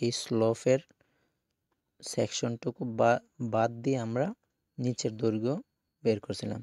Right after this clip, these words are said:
তো যেহেতু আমাদের এখন নিচের দৈর্ঘ্য দেয়া আছে, যেহেতু আমাদের এখন এই নিচের দৈর্ঘ্য দেওয়া আছে, উপরেরটা আমাদেরকে বের করতে হবে। তাহলে আমরা কি করব?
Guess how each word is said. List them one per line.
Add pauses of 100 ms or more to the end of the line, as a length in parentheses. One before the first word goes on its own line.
(120)
তো
যেহেতু
আমাদের
এখন
নিচের
দৈর্ঘ্য
দেয়া
আছে, (1400)
যেহেতু
আমাদের
এখন (760)
এই
নিচের
দৈর্ঘ্য
দেওয়া
আছে,
উপরেরটা
আমাদেরকে
বের
করতে
হবে।
তাহলে
আমরা
কি
করব?